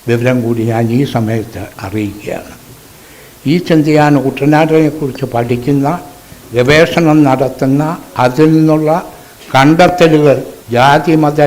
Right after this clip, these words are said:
രാഷ്ട്രീയ, സാംസ്കാരിക വ്യത്യാസങ്ങൾക്കപ്പുറം എല്ലാവർക്കും ഗുണം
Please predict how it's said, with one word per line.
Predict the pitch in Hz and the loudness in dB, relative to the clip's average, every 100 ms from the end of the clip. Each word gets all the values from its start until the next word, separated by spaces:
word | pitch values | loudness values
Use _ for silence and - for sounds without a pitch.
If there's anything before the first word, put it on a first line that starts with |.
| 139 | 2
രാഷ്ട്രീയ, | 139 160 - 156 156 147 | 2 0 -2 -4 -4 -4
സാംസ്കാരിക | 139 156 180 - - - - 151 156 147 147 165 - - - - - | -6 -4 -6 -10 -20 -10 -4 -2 -2 -2 -6 -6 -14 -20 -20 -14 -2
വ്യത്യാസങ്ങൾക്കപ്പുറം | 120 120 165 170 - 160 147 143 127 131 160 131 110 - - - - - - 120 | -2 2 4 4 2 2 2 2 0 0 0 -4 -4 -12 -20 -20 -20 -16 -4 0
എല്ലാവർക്കും | 143 143 143 131 - 139 135 - 123 | 4 4 4 2 0 -2 -2 -6 -4
ഗുണം | 123 135 | 0 2